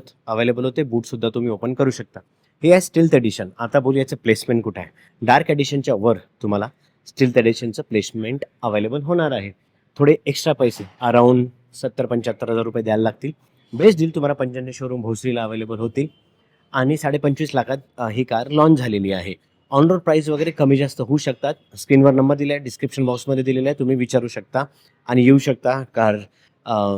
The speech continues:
ड्राईव्ह घेऊ शकता, टेस्ट ड्राईव्ह घेऊ शकता, बिनधास्त व्हिजिट करा. चला बोलूया आता फ्रंट एंडपासनं. स्टिल्थ एडिशनमध्ये तुम्हाला हा मॅट कलर दिलेला आहे. हा मॅट फिनिश Seltos-मध्ये दोन वर्षापूर्वी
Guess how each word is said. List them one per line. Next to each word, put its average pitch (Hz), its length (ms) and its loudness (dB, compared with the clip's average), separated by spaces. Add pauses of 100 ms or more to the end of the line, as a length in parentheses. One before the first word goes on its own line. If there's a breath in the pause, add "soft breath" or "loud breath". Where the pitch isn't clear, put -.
(160)
ड्राईव्ह 113 380 2
घेऊ 131 120 2
शकता, 127 400 -6 (140)
टेस्ट 123 180 0
ड्राईव्ह 127 180 0
घेऊ 123 100 -2
शकता, 127 340 -10 (640)
बिनधास्त 127 420 4
व्हिजिट 127 360 2
करा. 98 160 2 (880)
चला 127 200 4
बोलूया 113 340 4
आता 123 180 -6 (400)
फ्रंट 156 240 4
एंडपासनं. 113 420 0 (340 soft breath)
स्टिल्थ 175 480 2
एडिशनमध्ये 135 640 2 (140)
तुम्हाला 123 260 0
हा 135 100 -4
मॅट 107 300 -2
कलर 107 240 0
दिलेला 95 320 -4
आहे. 92 340 -12
हा 131 80 2
मॅट 143 260 -2
फिनिश 151 440 -6
Seltos-मध्ये 135 500 0
दोन 123 160 4
वर्षापूर्वी 123 480 -2